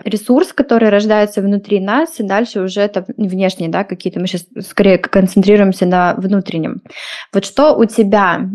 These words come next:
служит главным источником ресурсного твоего состояния, твоего ресурсного какого-то наполнения, и откуда ты его вот по большей части черпаешь?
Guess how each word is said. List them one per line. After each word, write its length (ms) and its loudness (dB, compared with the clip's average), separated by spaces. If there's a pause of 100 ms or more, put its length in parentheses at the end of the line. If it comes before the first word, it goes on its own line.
(120)
служит 520 0
главным 460 0
источником 720 -4
ресурсного 680 0
твоего 520 0
состояния, 880 0 (440)
твоего 460 2
ресурсного 680 -4
какого-то 480 -2
наполнения, 760 2
и 60 0
откуда 300 -2
ты 140 -2
его 180 0
вот 220 -8
по 100 -10
большей 300 -4
части 360 -4
черпаешь? 640 -6